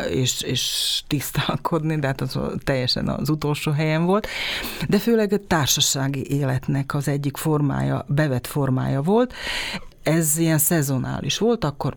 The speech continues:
természetesen, amikor meleg volt, akkor szerettek fürdőkbe járni. A városok, ö, fenntartottak fürdőket is, vagy a város tartott fenn, vagy bérbe adta valakinek, vagy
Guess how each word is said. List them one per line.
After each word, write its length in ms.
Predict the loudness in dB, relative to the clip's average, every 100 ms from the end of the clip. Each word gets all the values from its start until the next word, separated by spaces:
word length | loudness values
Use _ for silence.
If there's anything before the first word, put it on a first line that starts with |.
| -4
természetesen, 680 | -2 0 -2 -2 2 2 2
amikor 540 | -4 -6 -6 -4 0
meleg 400 | 2 2 2 0
volt, 280 | 0 0 0
akkor 320 | -4 -4 -4
szerettek 520 | -2 -2 -4 -4 -6 -4
fürdőkbe 580 | -4 -2 -4 -4 -4
járni. 440 | -2 -2 -2 -4 -8 -8 -8 -6 -8 -8 -6
A 160 | -2 0
városok, 800 | 2 4 2 2 2 0 0
ö, 400 | 0 2 2 2 0
fenntartottak 960 | 2 2 2 0 -2 -8 -4 -4 -4
fürdőket 800 | -4 -2 -2 -2 -2 -2 -4 0
is, 260 | 0 0 -4 -6 -4 0
vagy 200 | 2 2
a 120 | 2
város 480 | 0 0 2 0 -2
tartott 380 | -4 -2 -4 -2
fenn, 220 | -2 2
vagy 240 | 0 0 0
bérbe 400 | 2 2 0 -2
adta 300 | -2 -4 -2
valakinek, 460 | -2 -4 -4 -2
vagy 380 | 0 2 0